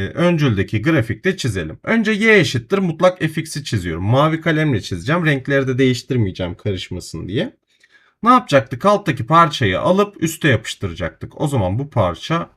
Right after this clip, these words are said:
şöyle geldi. Böyle olduğu zaman x eşittir iki noktasında bunda limit oldu.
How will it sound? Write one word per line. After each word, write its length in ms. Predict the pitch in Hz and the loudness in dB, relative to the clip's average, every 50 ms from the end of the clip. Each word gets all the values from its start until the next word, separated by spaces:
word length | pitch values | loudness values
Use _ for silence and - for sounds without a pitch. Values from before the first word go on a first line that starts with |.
| _ | _
şöyle 420 | _ - - - 143 117 101 92 85 | _ -12 -4 -2 -2 0 0 -2 -4
geldi. 400 | 85 85 78 78 78 - - - _ _ _ _ _ - _ _ _ _ - | -4 -6 -8 -8 -10 -12 -16 -18 _ _ _ _ _ -20 _ _ _ _ 4
Böyle 280 | 185 226 254 233 220 | 4 6 6 6 6
olduğu 340 | 220 220 214 208 214 240 233 | 4 4 4 2 0 0 0
zaman 480 | 190 139 135 110 113 151 190 220 - _ _ _ _ _ _ _ _ _ _ _ _ _ _ _ _ _ _ _ | 2 2 2 4 4 4 2 0 -2 _ _ _ _ _ _ _ _ _ _ _ _ _ _ _ _ _ _ _
x 260 | - 202 196 - - | -4 -2 -2 0 0
eşittir 400 | 170 127 - 127 113 - - 123 | 0 0 0 -2 -4 -4 -2 -2
iki 220 | 123 123 - 190 185 | -2 -2 0 0 2
noktasında 880 | 156 131 - - - 113 95 - - 101 90 95 123 175 202 202 - _ _ _ _ _ _ _ _ _ - | 2 2 0 0 -4 -4 -4 -2 -4 -6 -4 0 2 2 2 2 -2 _ _ _ _ _ _ _ _ _ -2
bunda 520 | 156 190 202 185 135 - 131 160 185 - - | 2 2 4 4 4 4 4 2 2 0 -2
limit 400 | 139 135 139 139 170 180 - - | -2 0 2 2 2 0 0 0
oldu. 440 | 160 131 98 82 - - - - | 0 0 0 -2 -4 -8 -10 -12